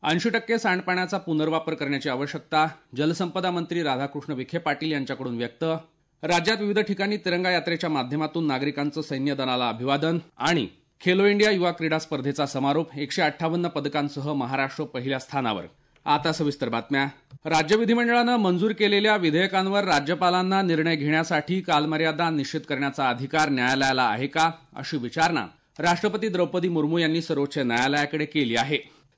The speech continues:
तामिळनाडू विधानसभेनं मंजूर केलेली विधेयकं राज्यपालांकडे दीर्घकाळ प्रलंबित राहिल्याप्रकरणी सर्वोच्च न्यायालयानं हे निरीक्षण नोंदवताना राज्यपालांनी कालमर्यादा न पाळल्यास त्यांची संमती गृहीत धरण्यात यावी, असं म्हटलं होतं. त्या संदर्भात चौदा प्रश्न राष्ट्रपतींनी उपस्थित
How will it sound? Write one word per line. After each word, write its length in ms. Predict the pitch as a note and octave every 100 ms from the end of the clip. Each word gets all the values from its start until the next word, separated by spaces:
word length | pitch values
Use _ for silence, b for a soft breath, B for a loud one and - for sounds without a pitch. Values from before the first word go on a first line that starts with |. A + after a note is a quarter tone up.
| -
तामिळनाडू 420 | F3+ G#3 A#3 A#3
विधानसभेनं 520 | A#3+ G#3 A3 G#3+ A3
मंजूर 300 | G#3+ F3+ F3
केलेली 340 | F#3+ F#3 F#3 F3+
विधेयकं 440 | E3+ D3+ F#3 F#3
राज्यपालांकडे 800 | F3 C#3 C3+ D#3 D#3+ E3 E3 F3
दीर्घकाळ 600 | D#3+ C3+ B2 E3 F3 F3
प्रलंबित 520 | F3 D3 C#3+ D#3+ E3
राहिल्याप्रकरणी 840 | D3+ C3 C#3 D3 C3 B2 D#3+ D#3+ F3+
सर्वोच्च 360 | D#3+ C#3 C#3+
न्यायालयानं 580 | D3 A2+ A#2+ C#3 D3+ D#3+
हे 160 | D#3+ D#3
निरीक्षण 420 | C3+ C#3 - D3
नोंदवताना 640 | A2+ A2+ D3+ D#3 E3 C3 E2+ _ _
राज्यपालांनी 680 | - E3 D#3 G3+ G#3 G#3+ G#3+
कालमर्यादा 600 | A3 F#3 E3 E3 E3+ E3
न 180 | E3 D3
पाळल्यास 520 | C#3 C#3 C3+ C#3+ D#3
त्यांची 340 | - C3 C3 D3+
संमती 440 | D3+ C#3+ C#3+ C#3+
गृहीत 240 | C#3 C3 C3+
धरण्यात 320 | B2+ B2 A#2
यावी, 260 | A#2+ A#2+ C#3+ D#3 -
असं 200 | C3 C#3+
म्हटलं 280 | C#3 C3 C3
होतं. 260 | A#2+ - F2 _ -
त्या 120 | G#3
संदर्भात 340 | G#3 G#3 A3
चौदा 320 | G#3+ F#3 E3
प्रश्न 320 | F#3 F3+ E3 F#3
राष्ट्रपतींनी 600 | D#3+ C#3 D3 C3 C#3+ C3
उपस्थित 400 | A2 D#3+ -